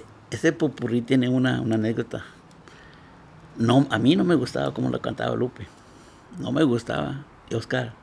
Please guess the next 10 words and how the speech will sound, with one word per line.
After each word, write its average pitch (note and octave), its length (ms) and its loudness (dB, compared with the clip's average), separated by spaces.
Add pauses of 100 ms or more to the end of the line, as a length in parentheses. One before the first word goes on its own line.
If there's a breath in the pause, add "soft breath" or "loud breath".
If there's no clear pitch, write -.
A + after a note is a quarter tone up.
(380 loud breath)
"Me C3+ 120 -4
gusta C3 300 -10
cómo E3 240 -10
lo D#3 80 -10
canta D3 260 -10
Lupe". D3+ 360 -12 (720 loud breath)
Y A2+ 80 -2
en G#2 80 0
ese A#2+ 180 4
momento D3+ 580 6